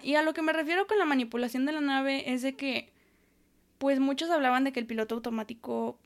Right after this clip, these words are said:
había sido activado, pero en realidad para todas las vueltas que se dieron, si ustedes recuerdan en el desvío,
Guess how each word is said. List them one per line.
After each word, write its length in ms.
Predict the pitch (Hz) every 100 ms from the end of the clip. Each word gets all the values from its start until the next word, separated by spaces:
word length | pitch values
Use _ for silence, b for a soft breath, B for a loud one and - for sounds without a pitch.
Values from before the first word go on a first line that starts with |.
| -
había 320 | 226 220 208
sido 160 | 226 226
activado, 640 | 226 311 330 311 294 285
pero 380 | 269 262 254 247
en 80 | 247
realidad 480 | 240 240 254 262
para 240 | 269 254 247
todas 240 | 277 320
las 160 | 311 233
vueltas 380 | 226 233 277 285
que 100 | 269
se 140 | 233
dieron, 360 | 220 220 254 277
si 80 |
ustedes 420 | 233 226 226 233 233
recuerdan 440 | 226 233 226 247
en 140 | 247 233
el 120 | 214
desvío, 540 | 214 208 233 262 294